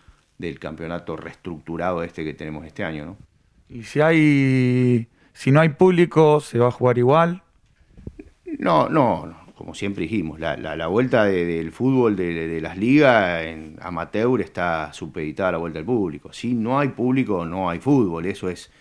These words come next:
Speaker 1: es claro desde, desde que fue la vigencia del decreto ochenta y cuatro, que nos permitió la vuelta del público a las canchas, a las cien personas. Hoy todavía estamos con esa, bajo ese, digamos, eh,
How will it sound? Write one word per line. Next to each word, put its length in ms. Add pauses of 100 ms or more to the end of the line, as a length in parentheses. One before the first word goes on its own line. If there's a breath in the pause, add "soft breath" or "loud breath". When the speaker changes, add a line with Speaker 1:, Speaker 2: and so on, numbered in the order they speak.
(140 soft breath)
Speaker 1:
es 140
claro 340
desde, 400 (580 soft breath)
desde 280
que 100
fue 160
la 120
vigencia 440
del 80
decreto 360
ochenta 280
y 60
cuatro, 400
que 80
nos 140
permitió 640 (160)
la 100
vuelta 1080
del 140
público 240
a 60
las 100
canchas, 320
a 40
las 120
cien 220
personas. 640 (380 soft breath)
Hoy 320
todavía 380
estamos 360
con 180
esa, 520 (260 soft breath)
bajo 300
ese, 240
digamos, 1200 (120)
eh, 280